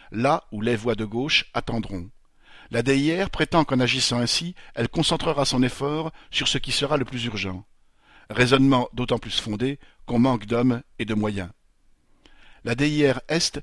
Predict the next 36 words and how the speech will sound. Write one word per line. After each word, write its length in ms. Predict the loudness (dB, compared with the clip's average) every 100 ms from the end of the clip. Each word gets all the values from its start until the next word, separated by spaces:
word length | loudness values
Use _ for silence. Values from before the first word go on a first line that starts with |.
| -12
supervise 680 | -6 -4 0 0 0 -4 -6
douze 220 | -4 -2
départements 600 | -2 -2 -4 -2 0 0
qui 120 | -4 -4
vont 160 | 0
des 220 | 2 2
Ardennes 300 | 2 2 0 0
au 100 | -4
Jura, 400 | -4 -4 -4 -6 -14 -16 0
en 140 | 4
y 120 | 4
incluant 400 | 4 0 0 2
les 80 | 2
régions 320 | 0 0 0
de 80 | 0
Lorraine 400 | 0 0 2 0 0
et 80 | -2
d'Alsace. 540 | 0 0 -4 -4 -6 -12 -18 -4
Bref, 380 | 0 0 -2 -16 -18 0
des 160 | 2
zones 320 | 2 0 0 0
ordinairement 500 | -4 0 2 2 0
très 180 | 0 -4
touchées 320 | 0 0 2
par 140 | 0 -2
l'enneigement, 560 | 0 0 -2 -2 -4 -10 -20 -8
avec 320 | -4 -4 -2
mille 160 | -2 0
six 200 | 0 2
cent 140 | 0
soixante 520 | 0 -2 0 -4 -6 -18 -10
kilomètres 460 | 0 2 2 0 -6
de 80 |
routes 340 | -6 -6 -6 -4
et 60 |
autoroutes 440 | -2 -4 -6 -6